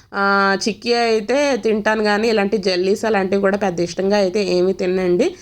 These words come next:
మొత్తానికైతే, ఆ, ట్రైన్లో ఒక బాక్స్ అయితే కంప్లీట్ అయిపోయింది. అత్తయ్య గారు, మావయ్య గారు, మా హస్బెండ్, నయనక అయితే తినేసారు. నేను తినలేదు కానీ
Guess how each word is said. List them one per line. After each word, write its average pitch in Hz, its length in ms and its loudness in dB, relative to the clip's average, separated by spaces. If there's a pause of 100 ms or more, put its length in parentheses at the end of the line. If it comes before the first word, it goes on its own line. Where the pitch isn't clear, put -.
(280)
మొత్తానికైతే, 226 1120 0
ఆ, 202 200 2
ట్రైన్లో 202 460 0
ఒక 240 80 -2
బాక్స్ 196 380 0
అయితే 214 200 -2
కంప్లీట్ 202 440 0
అయిపోయింది. 202 320 0
అత్తయ్య 190 280 -2
గారు, 190 220 0
మావయ్య 185 340 0
గారు, 190 200 0
మా 190 120 0
హస్బెండ్, 185 460 0
నయనక 180 280 0
అయితే 196 260 -2
తినేసారు. 185 460 -2
నేను 185 200 0
తినలేదు 180 360 0
కానీ 196 360 0